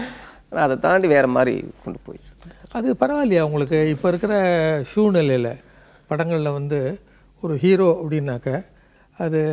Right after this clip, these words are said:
Speaker 2: நரேன் வந்து அண்டர்ப்ளே பண்ணவர், அஞ்சாதே படத்துலேருந்து நமக்கு அறிமுகம். ஆ, அவர் வந்து என்ன சொல்றது, சூப்பர்மேன் மாதிரிலாம் அவர் பண்ற டைப் இல்லைன்னா கூட, ஆ.
Speaker 1: நிச்சயமா சார், அந்த கேள்வி வந்து எனக்கு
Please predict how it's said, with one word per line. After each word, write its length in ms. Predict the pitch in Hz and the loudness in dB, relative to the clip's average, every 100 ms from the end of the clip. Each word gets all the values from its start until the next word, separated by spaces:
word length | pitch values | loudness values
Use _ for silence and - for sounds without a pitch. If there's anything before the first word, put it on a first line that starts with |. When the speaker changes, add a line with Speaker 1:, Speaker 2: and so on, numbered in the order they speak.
| 156 156 151 156 147 | -2 -4 -6 -8 -4
Speaker 2:
நரேன் 300 | 160 180 180 | 0 0 0
வந்து 260 | 170 175 | 0 0
அண்டர்ப்ளே 440 | 165 165 175 175 170 | -2 0 0 2 2
பண்ணவர், 560 | 165 165 156 156 170 170 | 0 -2 0 2 2 2
அஞ்சாதே 360 | 156 175 170 | 0 2 4
படத்துலேருந்து 420 | 165 160 156 160 175 | 4 2 0 0 2
நமக்கு 320 | 180 160 160 | 2 2 2
அறிமுகம். 500 | 151 170 143 143 165 - _ _ - _ - | 2 2 2 0 -4 -14 _ _ -20 _ -8
ஆ, 460 | 175 156 147 143 143 139 143 - - - _ | -4 -2 -2 -4 -6 -8 -8 -10 -16 -20 _
அவர் 220 | - 160 165 | -6 -2 -2
வந்து 520 | 170 180 165 160 175 | 0 0 0 0 -4
என்ன 180 | 165 170 | -4 -4
சொல்றது, 260 | 165 147 113 | -2 -4 -4
சூப்பர்மேன் 420 | 190 208 196 190 | -2 0 0 0
மாதிரிலாம் 340 | 180 180 185 | 0 0 0
அவர் 340 | 185 170 151 - 277 180 | 0 0 0 0 -2 -4
பண்ற 260 | - 165 160 | -6 -6 -4
டைப் 240 | 165 160 170 | -4 -2 -2
இல்லைன்னா 340 | 165 170 156 | -2 -2 -4
கூட, 300 | 156 143 135 - _ - - - - | -4 -6 -8 -14 _ -20 -20 -20 -12
ஆ. 80 | 202 220 226 - - | -12 -12 -16 -8 -4
Speaker 1:
நிச்சயமா 300 | 151 175 143 | 0 0 0
சார், 140 | 117 | 0
அந்த 160 | 107 113 | 0 0
கேள்வி 440 | 123 139 143 135 | 0 0 2 0
வந்து 200 | 120 131 | 0 0
எனக்கு 280 | 120 98 | 0 -2